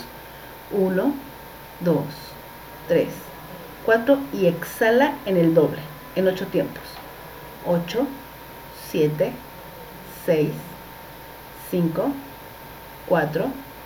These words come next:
tres, dos, uno. Y listo. Hazlo por lo menos diez veces después de ese evento.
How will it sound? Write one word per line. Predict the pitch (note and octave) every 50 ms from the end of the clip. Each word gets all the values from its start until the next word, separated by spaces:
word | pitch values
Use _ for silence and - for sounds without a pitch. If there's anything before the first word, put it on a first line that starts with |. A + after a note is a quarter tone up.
| - - - - - - - - - - - -
tres, | - F3+ D#3+ D#3+ D#3+ - - - - - - - - - - - - - - - - - - - - - - - - - - E3 E3 E3
dos, | F3+ D#3 - - - - - - - - - - - - - - - - - - - - - - - - - - - - -
uno. | C4+ C#4 C#4 C#4 D#4 - - - - - - - - - - - - - - - - - - - - - - - - - - - - - - - - - -
Y | C#4 C#4
listo. | B3 G3 - - - - - - - - - - - - - - - - - - - - - -
Hazlo | - C#4 C#4 D4+ C#4+ -
por | B3 A3+
lo | G#3+ G#3
menos | A3 A3 A3+ A3+ A#3 G#3 G3+
diez | A3+ A3 A3 G#3 G#3
veces | A3 G#3+ G#3+ - E3+ - - - - - - - - - - - - - - - - - - - - - - - - - - - - - -
después | F#3+ F3 E3 - - G#3 G#3 G#3
de | A3 G#3 G3+
ese | F#3+ - - G3
evento. | F3+ F3+ F3+ F3+ F3+ E3+ -